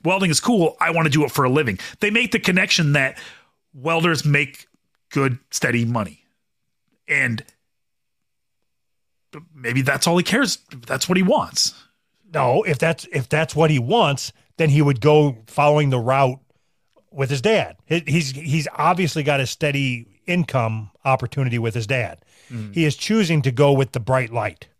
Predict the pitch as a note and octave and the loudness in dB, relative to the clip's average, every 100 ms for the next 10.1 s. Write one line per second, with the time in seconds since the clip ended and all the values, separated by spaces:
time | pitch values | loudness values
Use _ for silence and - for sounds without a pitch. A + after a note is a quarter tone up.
0 | _ _ _ _ _ _ _ _ - - | _ _ _ _ _ _ _ _ -4 0
1 | G3 E3+ D3+ C3+ - C#3+ - - B2+ G#2+ | 2 2 2 0 -4 -8 -6 -2 -2 -2
2 | F2+ _ _ _ - - - F3+ E3 D#3 | -8 _ _ _ -2 0 2 2 2 2
3 | D3+ A#2+ - - C#3+ C3 - B2 B2+ C3 | 0 0 0 0 0 -2 -8 -20 -8 -4
4 | D3+ E3 D#3+ D#3+ B2 A#2 B2+ C3 B2+ - | -2 0 0 0 -4 -6 -2 0 0 0
5 | - C#3+ D#3+ D3+ C3+ - C3+ A#2+ A#2+ A#2+ | 0 0 -2 -4 -2 -4 -2 -2 -4 -2
6 | B2 - B2 A#2 - A2 A#2 A2+ C3 - | -2 -2 -2 -4 -6 -8 -8 -6 -4 -2
7 | F#3 C#3 B2+ A#2 A2+ C3 A2+ C3 C#3 G#3+ | 0 -2 -4 -8 -2 0 0 0 2 0
8 | G2 F#2 G#2+ A#2 C3+ B2+ B2+ C#3+ B2 C3 | -2 -6 -6 -4 -2 0 -2 -2 -2 -2
9 | C3+ C#3 D#3+ D3 C3+ G#2 - A2+ G#2+ A#2 | -2 -2 -2 0 -2 -2 0 0 -2 -4
10 | A#2+ | -4